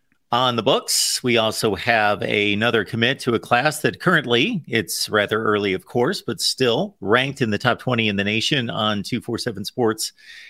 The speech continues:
And, uh, also the preseason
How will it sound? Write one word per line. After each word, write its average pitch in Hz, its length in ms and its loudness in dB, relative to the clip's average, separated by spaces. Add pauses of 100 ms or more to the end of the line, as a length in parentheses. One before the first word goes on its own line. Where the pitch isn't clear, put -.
(140)
And, 113 380 2
uh, 101 260 4 (260)
also 185 440 4
the 117 340 2 (800)
preseason 185 800 4